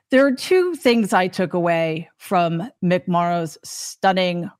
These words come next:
remarks. Three things, actually. First is, why was it so stunning? Because it doesn't happen enough.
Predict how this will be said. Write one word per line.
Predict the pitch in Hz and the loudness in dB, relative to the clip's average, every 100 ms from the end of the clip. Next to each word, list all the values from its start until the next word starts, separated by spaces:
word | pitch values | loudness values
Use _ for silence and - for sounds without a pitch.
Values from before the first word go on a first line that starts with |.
| _ | _
remarks. | 170 170 151 147 - - - _ _ _ _ _ _ | -2 -2 -4 -6 -14 -20 -20 _ _ _ _ _ _
Three | - 370 339 | -6 0 0
things, | 202 180 - | 0 -2 -4
actually. | 160 - 185 104 - _ | -6 -4 -6 -6 -8 _
First | - 294 262 - - _ _ _ | 0 2 2 -4 -14 _ _ _
is, | 190 185 175 180 - _ _ _ _ _ _ _ _ _ _ _ _ _ _ _ _ _ - | 0 0 0 -6 -14 _ _ _ _ _ _ _ _ _ _ _ _ _ _ _ _ _ 0
why | 202 262 | 2 4
was | 262 262 240 | 4 4 2
it | 220 | 2
so | 226 190 | 2 2
stunning? | - 202 190 156 - _ _ _ _ _ _ _ _ _ _ _ | 2 0 0 -4 -16 _ _ _ _ _ _ _ _ _ _ _
Because | 202 190 160 | -4 -2 -4
it | 190 - _ - | -6 -8 _ -6
doesn't | 156 160 | -4 -4
happen | 151 269 262 147 | -2 -2 -2 -6
enough. | 143 135 - - | -8 -16 -20 -20